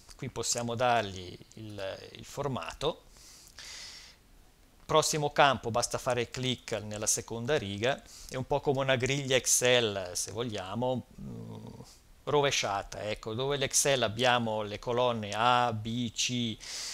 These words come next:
eh, in orizzontale, qui le colonne le stiamo descrivendo, se vogliamo, in verticale, quindi colonna uno, colonna due,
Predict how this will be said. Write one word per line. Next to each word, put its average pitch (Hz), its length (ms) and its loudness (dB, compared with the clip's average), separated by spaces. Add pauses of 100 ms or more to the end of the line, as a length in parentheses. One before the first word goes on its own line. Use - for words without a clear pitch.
(160)
eh, 107 200 -6
in 120 120 -2
orizzontale, 127 720 4
qui 143 180 -4
le 151 120 2
colonne 127 340 0
le 135 80 -2
stiamo 127 280 0
descrivendo, 120 580 -2
se 120 140 0
vogliamo, 110 380 0
in 117 100 -4
verticale, 107 680 2
quindi 104 260 -8
colonna 104 420 -4
uno, 135 340 -4
colonna 98 440 -10
due, 151 460 2